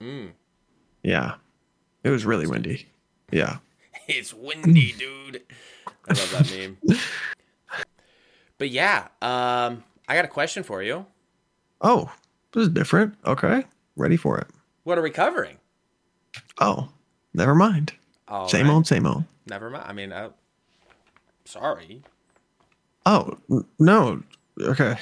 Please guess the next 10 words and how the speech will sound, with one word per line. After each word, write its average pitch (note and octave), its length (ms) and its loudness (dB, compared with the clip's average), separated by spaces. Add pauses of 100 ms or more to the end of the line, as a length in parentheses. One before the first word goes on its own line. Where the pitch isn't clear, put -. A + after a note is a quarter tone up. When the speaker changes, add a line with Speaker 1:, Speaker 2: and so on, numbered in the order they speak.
(100)
Speaker 2:
whatever. A#2+ 340 2 (240)
Speaker 1:
Whatever. F3+ 180 -6
Speaker 2:
Anyways, C#3+ 540 2 (1900)
this E3 180 4
is D#3 100 4
very C#3 380 6
special B2 480 0
to B2 120 2
me, A#2 260 2 (580)
um, B2+ 680 -2